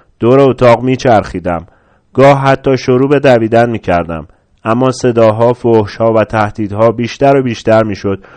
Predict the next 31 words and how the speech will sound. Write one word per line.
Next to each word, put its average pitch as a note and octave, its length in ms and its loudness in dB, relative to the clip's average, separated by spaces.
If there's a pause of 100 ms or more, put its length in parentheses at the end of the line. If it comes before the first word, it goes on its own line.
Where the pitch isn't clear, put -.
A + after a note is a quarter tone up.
(200)
تا C3 160 2
جایی C3+ 260 2
که C3+ 140 -2
سرگیجه A2+ 580 0
و B2 100 2
حالت A2 400 0
تهوع G#2+ 500 -2
پیدا A2+ 340 0
می‌کردم G#2 520 -2
و A2 100 0
در A#2+ 180 2
گوشه‌ای B2+ 380 -4
می‌افتادم. A2+ 800 -4 (580)
بدین A#2+ 280 0
ترتیب B2+ 460 0
خواب D3 320 2
برای B2 340 4
من A#2 200 -2
حرام A2 340 0
شده E2+ 280 -8
بود. D#2 220 -12 (1120)
درست D3 300 4
چند D3 240 0
ماه A#2 240 0
پیش C3 340 -2
بود G2 220 -6
که B2 100 -6
این C3 140 -2
سر C#3 240 0
و A#2 40 2
صداها G#2+ 560 -2